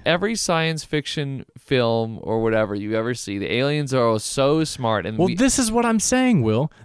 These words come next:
Speaker 2: This is the lost knowledge. Our smart ancestors left us <laughs> on the planet.
Speaker 1: What if they're dumb?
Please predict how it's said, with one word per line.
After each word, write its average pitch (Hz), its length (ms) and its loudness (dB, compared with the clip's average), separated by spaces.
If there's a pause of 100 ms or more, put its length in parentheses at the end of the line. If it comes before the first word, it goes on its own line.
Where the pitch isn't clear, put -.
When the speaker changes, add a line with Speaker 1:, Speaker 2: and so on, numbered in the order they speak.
(120)
Speaker 2:
This 202 200 2
is 190 120 0
the 165 120 0
lost 131 440 0
knowledge. 127 640 -2 (1300)
Our 180 160 2
smart 175 400 2
ancestors 113 800 -2
left 139 420 0
us 147 420 0 (120)
<laughs> - 100 -2
on 139 140 -2
the 123 60 -6
planet. 175 720 -4 (600)
Speaker 1:
What 226 160 0
if 311 100 0
they're 339 140 0
dumb? 277 600 0